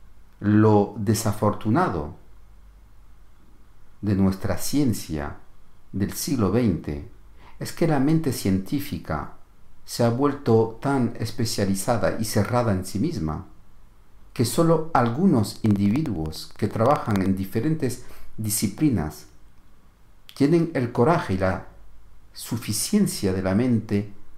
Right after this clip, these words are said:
para ver en la leyenda y la experiencia de algunos pueblos un núcleo oculto y enterrado de verdad, bajo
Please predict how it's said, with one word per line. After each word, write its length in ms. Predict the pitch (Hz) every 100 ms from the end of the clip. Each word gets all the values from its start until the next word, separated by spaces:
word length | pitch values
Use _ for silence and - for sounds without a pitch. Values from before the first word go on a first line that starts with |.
| -
para 260 | - 104 104
ver 300 | 110 160 -
en 220 | 107 98
la 80 | 95
leyenda 720 | 92 92 117 131 95 87 - -
y 100 | 101
la 80 | 95
experiencia 720 | 90 - 104 104 127 113 92
de 80 | 87
algunos 400 | 95 123 139 113
pueblos 640 | - 135 107 80 80 - - - - - - - - -
un 240 | 156 160 156
núcleo 580 | 170 107 104 104 110 -
oculto 760 | 123 110 - 95 - 82 78 - - - - - - - -
y 140 | 127
enterrado 640 | 127 117 123 117 170 180 101
de 80 |
verdad, 380 | 90 85 80 76 - - - - - -
bajo 580 | 104 110 110 104 95 -